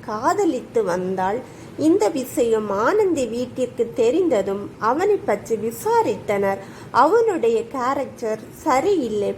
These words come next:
பணத்துக்காக எதையும் பண்ணுவான் என்று ஊரில் உள்ளவர்கள் சொன்னார்கள். ஆனந்தியிடம் அவளது அண்ணன்கள்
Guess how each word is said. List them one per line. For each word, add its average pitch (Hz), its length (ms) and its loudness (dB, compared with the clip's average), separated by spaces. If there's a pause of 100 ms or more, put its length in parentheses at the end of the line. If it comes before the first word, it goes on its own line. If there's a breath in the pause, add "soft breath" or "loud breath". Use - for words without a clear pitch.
பணத்துக்காக 247 920 0 (120)
எதையும் 214 500 0 (480)
பண்ணுவான் 277 800 4
என்று 226 340 0 (180)
ஊரில் 403 420 6
உள்ளவர்கள் 220 680 0
சொன்னார்கள். 208 800 -2 (400 loud breath)
ஆனந்தியிடம் 262 720 2
அவளது 233 440 0 (120)
அண்ணன்கள் 269 640 2